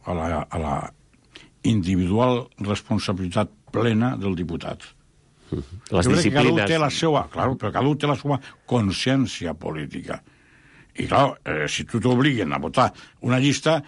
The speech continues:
Speaker 1: el sistema democràtic és un tolla, eh? A mi no me pareix molt democràtic, això.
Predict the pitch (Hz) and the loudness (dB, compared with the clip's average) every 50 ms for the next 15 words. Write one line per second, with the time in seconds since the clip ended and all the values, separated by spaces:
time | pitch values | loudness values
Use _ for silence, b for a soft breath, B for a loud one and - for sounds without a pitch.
0 | B B B B _ - 95 95 90 92 85 - - 85 - 113 110 110 104 107 | B B B B _ -8 -6 -4 -4 -4 -4 -4 -6 -4 0 2 4 4 4 4
1 | 107 101 - 104 101 90 - 107 95 - 98 - - - 147 139 - - - 104 | 2 2 2 2 0 0 0 -2 0 0 0 0 0 0 -2 -2 -2 0 0 2
2 | 117 107 82 92 98 98 98 98 87 90 80 78 76 73 76 78 82 92 78 78 | 2 2 2 2 4 4 4 2 2 2 2 0 0 0 0 0 0 2 2 2
3 | 73 67 - - - - 76 - - - - - | 2 0 0 -2 -4 -4 -4 -6 -8 -10 -10 -12